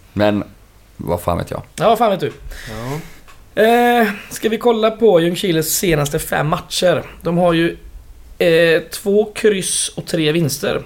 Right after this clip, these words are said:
Speaker 2: Det är
Speaker 1: Mm.
Speaker 2: samma form som vi har faktiskt.
Speaker 1: Mm.
Speaker 2: Eh,
Speaker 1: Och tre vinsterna är de tre senaste, va?
Speaker 2: Jajamän. Omgång elva vann de borta mot Oskarshamn med två noll och sen vann de stort mot Ängelholm med fyra noll hemma. Eh,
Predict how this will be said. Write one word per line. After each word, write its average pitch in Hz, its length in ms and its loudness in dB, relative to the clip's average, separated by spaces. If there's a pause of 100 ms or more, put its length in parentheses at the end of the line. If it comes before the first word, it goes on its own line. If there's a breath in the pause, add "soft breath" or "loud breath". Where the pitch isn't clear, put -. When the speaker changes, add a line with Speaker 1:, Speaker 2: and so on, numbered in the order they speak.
Speaker 2:
Det 151 100 -4
är - 80 -4
Speaker 1:
Mm. 170 120 0
Speaker 2:
samma 156 340 0
form 135 240 0
som 131 200 -8
vi 170 160 -6
har 208 260 -2
faktiskt. - 440 -16 (220)
Speaker 1:
Mm. 95 200 -8 (180)
Speaker 2:
Eh, 92 340 -2
Speaker 1:
Och - 60 -10
tre 104 180 0
vinsterna 95 360 -4
är 95 60 -2
de 90 120 -2
tre 85 180 -4
senaste, 85 380 -6
va? 143 80 2
Speaker 2:
Jajamän. 151 540 0 (760 loud breath)
Omgång 220 280 4
elva 226 460 4 (100)
vann 196 280 2
de 196 120 2
borta 208 320 2
mot 175 140 2
Oskarshamn 170 640 0
med 214 120 2
två 202 180 2
noll 214 280 2 (140)
och 165 160 -4
sen 170 340 -2 (100)
vann 180 280 0
de 160 240 -2
stort - 540 -4
mot 208 320 0
Ängelholm 185 800 0
med 165 140 -6
fyra 151 160 -2
noll 113 160 -4
hemma. 123 240 -6 (520)
Eh, - 260 -6